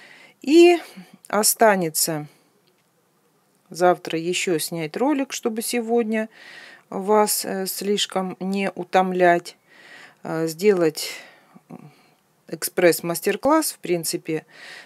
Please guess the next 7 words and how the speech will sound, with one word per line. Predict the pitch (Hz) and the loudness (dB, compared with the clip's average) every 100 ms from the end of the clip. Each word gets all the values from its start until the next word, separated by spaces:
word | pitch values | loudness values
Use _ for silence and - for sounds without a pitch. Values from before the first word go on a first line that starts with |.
| _ | _
на | 185 196 | -4 2
канале | 208 202 185 160 156 | 2 4 2 2 0
все | - - 240 | 2 4 8
уже | 208 175 165 165 | 6 6 0 -4
есть. | 160 202 285 277 - | -4 0 0 0 -6
Есть | 180 208 185 - - - - | 0 4 4 2 -8 -12 0
плейлист, | 214 214 165 165 180 285 - - | 4 4 4 -2 0 -2 -2 -12